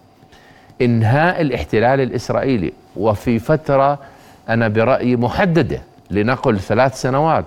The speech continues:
أربع سنوات، بس فترة محددة. وأنا بقول أكثر من ذلك، وأيضًا أن نطلب من المجتمع الدولي، من الأمم المتحدة، الاعتراف بدولة فلسطين على أساس حدود سبعة وستين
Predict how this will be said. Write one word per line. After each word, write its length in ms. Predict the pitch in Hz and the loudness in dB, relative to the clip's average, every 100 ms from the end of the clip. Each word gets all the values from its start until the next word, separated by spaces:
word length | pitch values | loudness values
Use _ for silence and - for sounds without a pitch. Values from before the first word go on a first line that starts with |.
| - | -2
أربع 300 | 135 143 135 | 0 0 -2
سنوات، 420 | - 143 165 131 | -2 -2 0 0
بس 220 | 98 - | -2 -4
فترة 320 | - - 156 | -4 0 0
محددة. 600 | 156 - 220 190 143 73 - - - - - - - | 0 0 0 2 0 -2 -10 -18 -20 -20 -20 -20 -2
وأنا 260 | 107 127 | 0 2
بقول 360 | 123 123 151 143 | 0 0 0 0
أكثر 340 | - - 147 | 0 0 0
من 140 | 127 113 | 0 2
ذلك، 340 | 113 110 107 | 2 2 0
وأيضًا 680 | 104 92 - 196 190 139 92 69 - - _ - | 2 2 4 2 2 0 -4 -6 -16 -20 _ -4
أن 200 | 117 113 | -2 2
نطلب 440 | 143 170 135 104 104 | 0 0 0 0 0
من 80 | 98 | 0
المجتمع 560 | 104 135 - 107 85 | 0 -2 -4 -2 -2
الدولي، 440 | 82 92 95 110 101 | -2 0 0 0 0
من 160 | 95 | 0
الأمم 340 | 87 - 131 117 | 0 0 0 0
المتحدة، 720 | 87 90 110 113 131 135 117 | -2 -2 -2 -2 0 0 0
الاعتراف 1000 | 113 95 95 92 107 101 123 147 117 87 | -2 -4 -8 -6 0 2 4 2 -2 -6
بدولة 440 | 90 110 131 107 | -2 0 2 0
فلسطين 640 | - 110 95 - 120 101 80 | -4 -6 -6 -6 -2 -2 0
على 280 | 90 85 | 0 0
أساس 340 | 92 - 120 - | 0 0 -2 -2
حدود 320 | 107 113 110 | -6 -4 -4
سبعة 260 | 123 101 95 | -4 -4 -6
وستين 600 | - 110 - 165 202 | -8 -10 -2 0 0